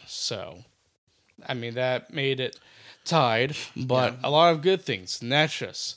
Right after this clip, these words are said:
Speaker 1: first game back, amazing.
Speaker 2: <laughs>
Speaker 1: That's the Necas I want.
Speaker 2: Yeah, he was skating all over the place, defensively sound. He wasn't turning the puck over.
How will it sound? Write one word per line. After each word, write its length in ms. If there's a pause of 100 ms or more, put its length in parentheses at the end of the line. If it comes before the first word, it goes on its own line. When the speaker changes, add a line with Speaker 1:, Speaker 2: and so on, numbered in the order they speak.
(120)
Speaker 1:
first 360
game 240
back, 420 (640)
amazing. 580
Speaker 2:
<laughs> 80
Speaker 1:
That's 260
the 100
Necas 440
I 80
want. 440 (200)
Speaker 2:
Yeah, 80
he 140
was 100
skating 400
all 180
over 200
the 80
place, 300
defensively 600
sound. 480
He 60
wasn't 280
turning 280
the 60
puck 280
over. 320